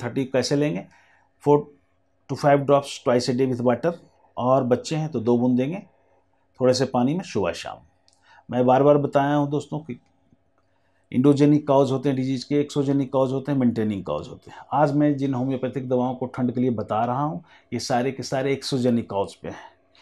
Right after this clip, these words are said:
यानी आपको अचानक से ठंड लगा हो, अचानक से ठंड के मौसम में किसी कारण से उक्त जो मैंने कारण बताए हैं, जो मैंने सिम्टम्स बताए हैं, उन वैसे केसेज में आप फंसे हों, इस तरह का ठंड आपको लगा हो,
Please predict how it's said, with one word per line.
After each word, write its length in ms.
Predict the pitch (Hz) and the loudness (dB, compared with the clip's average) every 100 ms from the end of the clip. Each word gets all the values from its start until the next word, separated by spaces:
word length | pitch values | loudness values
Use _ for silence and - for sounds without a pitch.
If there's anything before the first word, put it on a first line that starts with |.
| - _ | -20 _
यानी 160 | 123 151 | 0 2
आपको 220 | 151 156 | 0 2
अचानक 520 | 143 - 139 143 165 | 0 0 0 2 0
से 120 | 160 143 | -2 -6
ठंड 300 | 127 127 117 | -2 -2 0
लगा 240 | 101 95 | -2 -2
हो, 240 | 92 101 | -2 -2
अचानक 440 | 123 117 113 127 123 | -4 -4 -6 -6 -8
से 160 | 127 | -8
ठंड 280 | 120 120 117 | -8 -6 -8
के 120 | 113 | -6
मौसम 380 | 110 104 101 117 | -6 -6 -8 -10
में 300 | 101 101 113 - | -10 -12 -12 -12
किसी 260 | 127 185 | -4 -2
कारण 360 | 180 120 110 107 | 0 0 0 -6
से 380 | - 120 139 147 - - - - _ _ _ _ - | -8 -8 -8 -10 -18 -20 -20 -20 _ _ _ _ -6
उक्त 220 | 139 - | -6 -6
जो 180 | 131 135 | 0 2
मैंने 240 | 135 131 120 110 - - | 2 2 -2 -4 -14 -16
कारण 380 | 123 131 127 135 - | 0 4 4 0 -2
बताए 360 | 123 123 123 120 | -4 -2 -2 -4
हैं, 300 | 107 120 110 | -6 -8 -8
जो 160 | 113 | -8
मैंने 300 | 113 110 113 | -6 -6 -8
सिम्टम्स 380 | 110 123 117 113 | -6 -6 -4 -8
बताए 420 | 104 104 117 123 123 | -8 -8 -4 -4 -4
हैं, 260 | 110 117 | -6 -8
उन 180 | 110 117 - _ _ 131 | -8 -8 -10 _ _ -6
वैसे 260 | 127 156 156 - _ _ _ _ _ _ _ _ _ _ _ _ - | -4 -4 -6 -12 _ _ _ _ _ _ _ _ _ _ _ _ -2
केसेज 280 | 139 - 143 | -2 0 0
में 120 | 143 | 0
आप 60 | 131 | -2
फंसे 340 | - 123 156 | -4 -4 -2
हों, 240 | 135 131 | -2 -2
इस 160 | 120 - | -4 -4
तरह 120 | 139 | -2
का 100 | 127 | -2
ठंड 280 | 127 - 127 | -2 -2 -2
आपको 200 | 120 - | -2 -2
लगा 260 | 110 120 135 | -2 0 0
हो, 260 | 131 156 | -2 -6